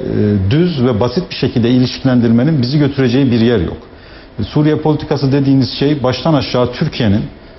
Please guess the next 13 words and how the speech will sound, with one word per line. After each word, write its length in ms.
e, 40
kendi 260
uhdesinde 560
olan, 240
baştan 300
aşağı 380
dinamiklerin 520
tamamını 460
Türkiye'nin 440
yönettiği 460
bir 40
mesele 400
değil. 180